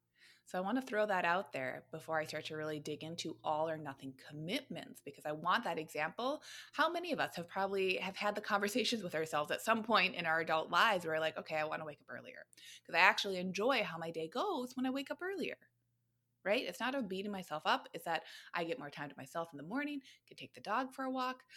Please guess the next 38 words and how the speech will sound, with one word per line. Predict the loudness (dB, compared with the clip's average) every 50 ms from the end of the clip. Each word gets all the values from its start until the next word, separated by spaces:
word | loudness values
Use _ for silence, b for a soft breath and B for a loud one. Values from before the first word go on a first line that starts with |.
| B B B B _ -2
I | 0 0
don't | 0 -2 -2 -2
have | -2 -4 -4 -2
to | -4 -4
rush | -2 0 2 2 2 2 0 -2
to | -2 -6
make | -6 -8 -8 -10 _ _
breakfast. | -2 -2 -2 -4 -4 -4 -2 -2 -2 -6 -10 -12 -8 -8
I | -8 -6
can | -8 -10 -8 -6
just | -6 -6 -6 -8 -8 -6
enjoy | -4 -4 -2 0 2 2 2 2
myself | 2 0 -2 -4 -6 -6
and | -8 -12 -10 -6
be | -2 -2 -2
with | -2 -2 -6
myself | -8 -14 -18 -16 -18 -20 -14 -6
for | -4 -2 0
whatever | 0 0 0 0 -2 -2 -2 -2
reason | -2 -2 0 0 0
it | 0 0
might | 0 -2 -2 -2
be, | -6 -6 -6 -6 -8 -12 _ _
right? | -4 -2 -2 -2 -4 -8 -12
I | -16
can | -14 -12 -12
have | -10 -10 -10
some | -10 -12 -10
time | -8 -4 -2 -2 -2 -2 -4 -8 -12
before | -14 -6 -4 -4 -4
the | -4
kids | -6 -8 -8 -8 -8 -8 -10
wake | -12 -12 -12 -16
up. | -20 -16 _
Whatever | -6 -2 0 0 0 0 0
your | -4 -4 -4
situation | -6 -8 -10 -10 -12 -14 -12 -10 -10 -10 -10 -10 -8
is, | -6 -4 -4 -4